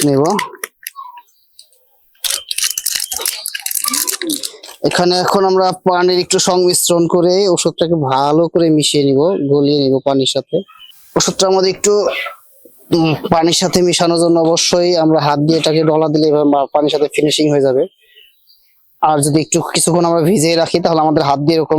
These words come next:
নাড়াচাড়া করতে হবে না, একাই পানির সাথে মিক্স হয়ে যাবে। তো আমরা ওষুধটাকে, যেহেতু আমাদের এখন সময় অল্প, সেহেতু আমাদের হাত দিয়ে এই ওষুধগুলোকে ভেঙে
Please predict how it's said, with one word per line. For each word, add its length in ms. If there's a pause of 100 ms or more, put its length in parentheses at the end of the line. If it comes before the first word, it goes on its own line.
নাড়াচাড়া 440
করতে 220
হবে 160
না, 120
একাই 200 (200)
পানির 240
সাথে 120 (100)
মিক্স 180
হয়ে 120
যাবে। 160 (1400)
তো 140
আমরা 160
ওষুধটাকে, 360
যেহেতু 240
আমাদের 240
এখন 180 (480)
সময় 360
অল্প, 180 (1600)
সেহেতু 320
আমাদের 280
হাত 180 (140)
দিয়ে 240
এই 60 (140)
ওষুধগুলোকে 600 (160)
ভেঙে 360